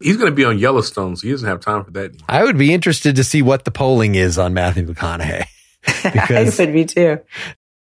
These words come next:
Speaker 1: A man
Speaker 3: How
Speaker 1: who
Speaker 3: do they
Speaker 1: gets, who
Speaker 3: really
Speaker 1: gets
Speaker 3: feel
Speaker 1: naked
Speaker 3: about
Speaker 1: and
Speaker 3: him in
Speaker 1: plays
Speaker 3: Texas?
Speaker 1: bongs and smokes weed,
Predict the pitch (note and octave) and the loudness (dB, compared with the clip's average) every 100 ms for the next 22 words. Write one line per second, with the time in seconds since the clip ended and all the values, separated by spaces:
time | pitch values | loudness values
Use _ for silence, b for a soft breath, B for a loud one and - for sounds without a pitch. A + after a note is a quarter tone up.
0 | _ C3+ B2+ B2 E3 E3+ D#3 C#3 F#3 F3+ | _ 0 2 2 4 4 4 4 2 2
1 | G3 G3+ G3+ F3+ F3+ E3+ D#3+ D#3+ D3 B2+ | 4 4 2 2 2 2 2 0 2 0
2 | D3 D3 C#3+ C3 C3+ B2 C#3 D3+ B2+ A2+ | 0 0 0 0 0 0 0 -2 -2 -6
3 | - B2 C3+ B2+ - G#2+ C3+ D#3+ E3 | -4 0 0 -2 -8 -2 -2 -2 -6